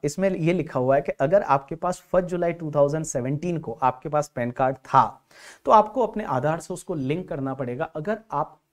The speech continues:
एलिजिबल हो आधार ऑब्टेन करने के लिए। "सर, what was the date?"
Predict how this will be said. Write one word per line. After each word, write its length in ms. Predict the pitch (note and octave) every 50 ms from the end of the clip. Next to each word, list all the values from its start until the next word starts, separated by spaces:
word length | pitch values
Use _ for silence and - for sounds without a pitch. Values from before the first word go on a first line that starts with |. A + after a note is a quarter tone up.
| - D#3+ C#3+ - - -
एलिजिबल 540 | D3 D3 D3 D#3 D#3 D#3 F3+ E3+ F#3 G3 F#3
हो 160 | D#3+ - G#3
आधार 480 | - - C#3 B2+ B2 - D3 D#3+ E3 - -
ऑब्टेन 400 | C3 B2 - - - B2+ A#2+ B2
करने 300 | - A#2 A2+ A2+ A#2 A2
के 140 | A2+ -
लिए। 220 | A2 G#2+ G#2+ G#2 - -
"सर, 160 | - - C#3
what 180 | B2+ C3+ C#3+ C#3
was 200 | D3 D#3 D3 D3
the 120 | D3 C#3
date?" 280 | A#2 G#2+ A2 A2 A2